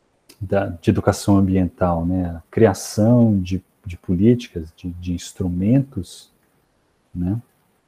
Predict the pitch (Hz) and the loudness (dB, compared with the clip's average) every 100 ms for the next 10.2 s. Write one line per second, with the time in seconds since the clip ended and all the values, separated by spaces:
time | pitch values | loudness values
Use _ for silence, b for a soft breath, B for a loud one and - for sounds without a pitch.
0 | _ _ _ _ - 101 98 95 90 95 | _ _ _ _ -4 0 2 0 -2 -4
1 | 98 104 101 95 95 90 98 92 - 101 | 0 2 2 2 0 2 2 2 2 2
2 | 101 - 98 87 90 101 95 92 - 104 | 2 2 -2 0 2 2 2 -2 0 0
3 | 98 90 92 92 92 98 - 90 82 85 | -2 -6 -4 -4 -2 0 4 2 2 -4
4 | 85 82 90 82 80 82 _ _ _ _ | -4 -4 -6 -6 -8 -12 _ _ _ _
5 | _ _ _ _ _ 90 85 85 87 98 | _ _ _ _ _ -12 -12 -12 -14 -16
6 | 123 _ - 92 - 90 85 80 80 80 | -20 _ -12 -10 -2 0 0 -2 -6 -6
7 | 90 85 82 101 98 90 90 90 80 - | -8 -8 -6 -2 -2 -2 -4 -6 -4 -2
8 | 101 120 110 _ _ _ - 127 - 123 | 0 -2 -8 _ _ _ 2 2 2 0
9 | 120 - _ _ _ _ _ _ _ 90 | 0 -4 _ _ _ _ _ _ _ -6
10 | 92 | -6